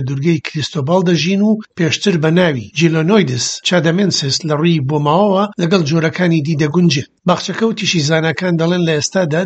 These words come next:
نزیکەی هەشت هەزار لەو جۆرەی کیسەڵ لە سانتیستۆبال هەیە، بەڵام جۆری جیلۆنۆدیس نین. لە ڕووی بۆماوە جۆرێکی نوێن تا ئێستا دەستنیشان نەکراوە. بڵاوکراوەکە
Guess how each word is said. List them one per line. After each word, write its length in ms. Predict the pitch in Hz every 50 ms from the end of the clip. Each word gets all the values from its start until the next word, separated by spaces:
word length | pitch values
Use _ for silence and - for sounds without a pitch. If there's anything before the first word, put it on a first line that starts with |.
| 170
نزیکەی 480 | 147 135 131 143 139 - 185 185 165 147
هەشت 160 | 190 170 - - 156
هەزار 280 | 147 131 160 165 160 151 165
لەو 100 | 180 175 139 120
جۆرەی 300 | 151 151 151 170 165 -
کیسەڵ 340 | - 156 131 - 180 175 190 185 165 -
لە 60 | 165 - -
سانتیستۆبال 720 | 165 160 135 - 156 - - - 160 143 151 180 190 180 160 147
هەیە، 220 | 190 180 170 180 294 320 - -
بەڵام 260 | - 190 175 151 143 143 123 -
جۆری 340 | 185 180 175 151 135 120 123
جیلۆنۆدیس 680 | 117 156 147 147 151 151 151 147 139 160 196 208 - - - - _ 190 190
نین. 180 | 175 135 104 - - _ _ _ -
لە 80 | 170 160 175
ڕووی 180 | 214 220 170 170
بۆماوە 340 | 175 165 165 160 170 190 170 123
جۆرێکی 420 | 180 196 175 170 139 - - 160 156
نوێن 160 | 175 190 185 170
تا 80 | - 196 160
ئێستا 260 | 160 151 - - 185 180 156
دەستنیشان 480 | 160 147 135 143 135 - - 180 180 190 196
نەکراوە. 400 | 185 - - 117 85 101 98 - - _ _ _
بڵاوکراوەکە 580 | - 190 190 180 175 - 196 185 190 180 240 240